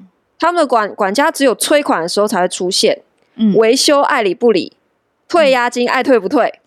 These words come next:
Speaker 2: 嗯。哈。
Speaker 1: 很明显就是他们不在乎品牌，可是他还是一直在追求扩张，为什么？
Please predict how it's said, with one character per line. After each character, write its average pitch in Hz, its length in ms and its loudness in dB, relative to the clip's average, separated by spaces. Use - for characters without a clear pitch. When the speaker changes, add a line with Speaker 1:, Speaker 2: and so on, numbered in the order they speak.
Speaker 2:
嗯。 - 40 -16
哈。 247 600 0
Speaker 1:
很 220 160 0
明 226 280 -2
显 202 340 -2
就 254 160 2
是 262 180 0
他 269 220 0
们 226 200 -2
不 175 220 -4
在 202 300 -2
乎 185 240 -4
品 233 380 -4
牌， - 340 -8
可 220 160 -2
是 330 160 0
他 311 180 0
还 262 180 -4
是 262 180 -4
一 269 160 0
直 202 180 -6
在 208 160 0
追 202 340 -2
求 156 260 0
扩 170 420 -2
张， 170 360 -4
为 220 140 2
什 - 180 -8
么？ 85 200 -12